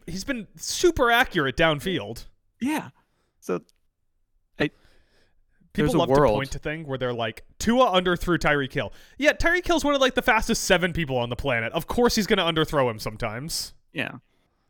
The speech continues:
Speaker 2: And there is a world like you said, there's a world where we can all agree Tua is a top ten Q B and, like, a top, what, f-, for sure top five in the A F C.
Speaker 1: Hold on.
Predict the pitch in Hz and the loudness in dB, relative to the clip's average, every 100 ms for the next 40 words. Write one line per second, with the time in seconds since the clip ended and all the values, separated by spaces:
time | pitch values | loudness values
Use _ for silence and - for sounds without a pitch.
0 | _ _ _ _ _ _ - - - 151 | _ _ _ _ _ _ -20 -12 -6 -4
1 | 143 - - _ - 147 175 180 147 107 | -6 -14 -20 _ -2 0 2 0 -2 -2
2 | 113 - _ _ _ _ _ _ - - | -2 -6 _ _ _ _ _ _ -10 -6
3 | 110 127 117 101 113 139 139 143 123 110 | -4 -4 -2 -2 -2 -2 0 0 0 -2
4 | 127 110 104 110 104 107 - 120 117 107 | -2 -2 -4 -6 -8 -6 -6 -6 -6 -6
5 | 107 - 117 104 - 113 104 104 98 98 | -6 -4 -4 -6 -4 -4 -4 -4 -6 -8
6 | 104 117 104 - 101 101 113 98 - - | -10 -10 -12 -8 -8 -8 -8 -10 -10 -20
7 | _ _ 147 139 143 - 104 - 104 98 | _ _ -6 -2 -2 0 -4 -2 -4 -4
8 | 98 101 98 98 123 147 _ _ _ _ | -6 -8 -8 -10 -12 -14 _ _ _ _
9 | _ _ _ _ _ _ _ _ _ _ | _ _ _ _ _ _ _ _ _ _
10 | _ _ _ - - _ 104 95 98 | _ _ _ -20 -20 _ -14 -14 -16